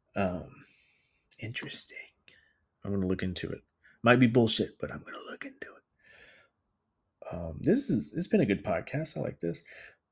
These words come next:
I feel like my best ones are whenever I'm high. That's kinda sad. But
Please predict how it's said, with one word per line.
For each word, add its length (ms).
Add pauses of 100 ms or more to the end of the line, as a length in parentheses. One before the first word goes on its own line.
(760)
I 60
feel 220
like 420
my 200
best 420
ones 580 (100)
are 340 (100)
whenever 640
I'm 160
high. 600 (920)
That's 160
kinda 260
sad. 580 (1500)
But 380